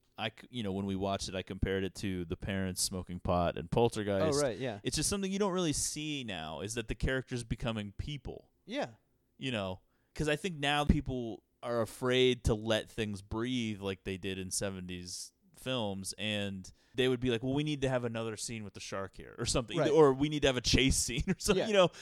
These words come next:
Speaker 2: And the whole movie needs to build to a climax where the shark gets on land and destroys Amity.
Speaker 1: <laughs> With a machine gun.
Speaker 2: Right.
Speaker 1: <laughs>
Speaker 2: And then The Rock shows up.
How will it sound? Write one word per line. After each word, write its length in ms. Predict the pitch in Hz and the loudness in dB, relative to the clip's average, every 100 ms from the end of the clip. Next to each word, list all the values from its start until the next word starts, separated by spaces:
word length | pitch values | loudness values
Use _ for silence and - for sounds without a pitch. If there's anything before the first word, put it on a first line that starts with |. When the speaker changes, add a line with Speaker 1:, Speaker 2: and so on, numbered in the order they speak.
| - 165 | -18 -6
Speaker 2:
And 200 | 190 196 | -2 0
the 100 | 196 165 | 0 0
whole 280 | 208 226 220 | 2 2 2
movie 300 | 208 202 180 | -2 -2 -2
needs 200 | 165 - | -4 -4
to 80 | 147 | -4
build 200 | 165 156 | -4 -2
to 100 | 151 | -4
a 60 | 131 | -4
climax 520 | 156 147 135 123 - | -4 -4 -4 -6 -6
where 80 | 127 | -8
the 100 | 120 | -8
shark 440 | - 147 139 - - _ - | -4 -2 -2 -4 -20 _ -10
gets 300 | 135 147 - | -4 -4 -2
on 240 | 151 139 131 | -4 -2 -4
land 400 | 139 135 120 - | -4 -2 -4 -6
and 160 | 135 131 | -8 -6
destroys 960 | 131 - - 143 147 143 123 110 101 104 | -8 -8 -2 4 6 6 4 0 -6 -8
Amity. 540 | 113 104 101 95 110 _ | -8 -8 -10 -12 -14 _
Speaker 1:
<laughs> 460 | - - - - - | -20 -18 -16 -12 -2
With 140 | 165 147 | 0 0
a 40 | |
machine 440 | 139 - 123 120 | -2 -2 0 0
gun. 200 | 104 92 156 | -4 -4 0
Speaker 2:
Right. 260 | 139 123 - | 0 0 -6
Speaker 1:
<laughs> 60 | - - - - - - 185 - 180 _ 208 190 170 | -16 -18 -18 -16 -12 -10 -10 -12 -16 _ -20 -8 -2
Speaker 2:
And 200 | 170 165 | 2 4
then 220 | 165 156 | 4 2
The 80 | 131 | 0
Rock 340 | 117 107 107 | 0 0 -4
shows 360 | - 113 101 - | -6 -6 -4 -6
up. 220 | 101 | -6